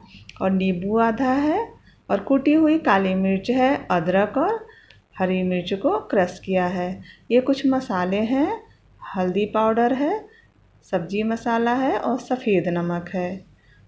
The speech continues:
तो ये सब ingredients इस नाश्ते में डलेंगे, तो ध्यान से इनको देख लीजिए।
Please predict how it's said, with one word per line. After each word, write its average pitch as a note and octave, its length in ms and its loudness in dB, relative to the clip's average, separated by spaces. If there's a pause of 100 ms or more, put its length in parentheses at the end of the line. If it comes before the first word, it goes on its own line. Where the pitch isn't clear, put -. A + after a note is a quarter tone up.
(180)
तो A#3 60 4
ये A#3+ 260 2
सब G#4 320 -4 (600)
ingredients G3+ 760 0 (340)
इस F#3+ 300 -2
नाश्ते F#3 540 -2
में F4 300 0 (420)
डलेंगे, G3 540 2 (840)
तो F3 440 -2 (120)
ध्यान F#3 320 -8
से F#3+ 200 -4
इनको F#3+ 340 -2
देख C4+ 240 2
लीजिए। D4+ 420 2